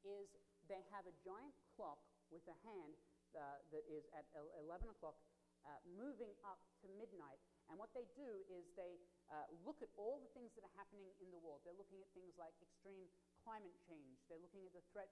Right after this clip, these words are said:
of nuclear war. They're looking at the economy and all these sorts of things. And they take all of this data and all of this information and they cram it down and they, they spit out a model. And this clock, this atomic clock, sits at a particular minute to midnight.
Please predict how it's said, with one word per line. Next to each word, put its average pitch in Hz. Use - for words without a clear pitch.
of 170
nuclear 185
war. 180
They're 160
looking 196
at -
the 190
economy 214
and 170
all 262
these 294
sorts 240
of 214
things. 202
And -
they 170
take 180
all 330
of 311
this 262
data 196
and 165
all 285
of 254
this 277
information 190
and 196
they 196
cram 285
it 294
down 202
and 185
they, 160
they 160
spit -
out 277
a 247
model. 156
And 190
this 202
clock, 254
this 196
atomic 233
clock, 180
sits 233
at 202
a 202
particular 202
minute 202
to 208
midnight. 165